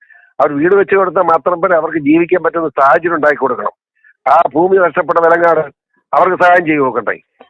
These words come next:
ഇതെല്ലാം ചെയ്യണം തന്നെ എൻ്റെ അഭിപ്രായം. അതിനാവശ്യമുള്ള പണം കിട്ടിയിട്ടുണ്ടെങ്കിൽ, ഇല്ലെങ്കിൽ പറയട്ടെ, ഇനി ഉണ്ടാക്കാമെന്ന്. അത് കേന്ദ്ര ഗവൺമെന്റ് കണക്ക് കൊടുക്കാൻ പറഞ്ഞാൽ കണക്കില്ലാതിരിക്കുക. കേന്ദ്ര ഗവൺമെന്റ് മ-, പ്രധാനമന്ത്രി പറഞ്ഞല്ലോ കണക്ക് തന്നേക്കാൻ.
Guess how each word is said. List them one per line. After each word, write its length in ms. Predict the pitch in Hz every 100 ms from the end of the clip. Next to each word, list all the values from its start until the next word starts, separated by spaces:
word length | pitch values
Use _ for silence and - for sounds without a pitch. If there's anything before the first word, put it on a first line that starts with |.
| _ -
ഇതെല്ലാം 420 | 151 151 190 190
ചെയ്യണം 460 | 165 165 180 165 170
തന്നെ 140 | 160
എൻ്റെ 200 | 147 139
അഭിപ്രായം. 440 | 131 110 147 170 - _ _ - -
അതിനാവശ്യമുള്ള 600 | 143 143 156 180 208 175
പണം 280 | 156 170 170
കിട്ടിയിട്ടുണ്ടെങ്കിൽ, 680 | 165 151 170 165 165 156 120
ഇല്ലെങ്കിൽ 360 | 127 160 202 196
പറയട്ടെ, 440 | 156 165 185 180
ഇനി 180 | 175 180
ഉണ്ടാക്കാമെന്ന്. 500 | 185 170 170 165 131 - _ _ _ _ -
അത് 140 | 143 139
കേന്ദ്ര 300 | 165 180 196
ഗവൺമെന്റ് 320 | 190 196 190
കണക്ക് 300 | 170 165 170
കൊടുക്കാൻ 340 | 196 175 -
പറഞ്ഞാൽ 280 | 175 175 160
കണക്കില്ലാതിരിക്കുക. 760 | 160 175 160 135 113 107 98 - _ _ _ -
കേന്ദ്ര 220 | 139 160 190
ഗവൺമെന്റ് 240 | 190 202
മ-, 360 | 185 165 160 156
പ്രധാനമന്ത്രി 460 | 165 185 190 190
പറഞ്ഞല്ലോ 240 | 185 175 151
കണക്ക് 300 | 151 156 165
തന്നേക്കാൻ. 320 | 156 143